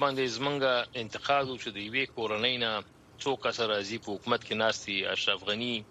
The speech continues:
رئیس جمهور دی او دوه د فلاني کلي یا د فلاني ولسوالۍ نه دلته وزیران دي، یا یې زوم یې د بانک مرکزي، آ، رئیس دی.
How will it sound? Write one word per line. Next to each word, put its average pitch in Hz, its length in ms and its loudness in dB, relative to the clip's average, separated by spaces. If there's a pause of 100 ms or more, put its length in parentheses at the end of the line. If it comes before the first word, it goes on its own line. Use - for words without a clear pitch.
(140)
رئیس 98 320 -2
جمهور 110 320 -2
دی 107 240 2 (720)
او 104 280 2
دوه 113 340 2 (960)
د 101 120 -2
فلاني 113 400 -2
کلي 123 320 0
یا 110 100 0
د 107 60 -2
فلاني 107 300 -6
ولسوالۍ 110 500 -2
نه 110 120 -4
دلته 107 240 -2
وزیران 107 580 2
دي، 110 100 -6
یا 107 280 2
یې 104 80 0
زوم 120 320 -2
یې 113 100 -2
د 110 60 0 (260)
بانک 110 280 0
مرکزي، 107 580 -2
آ، - 600 -14 (340)
رئیس 165 340 0
دی. 117 180 0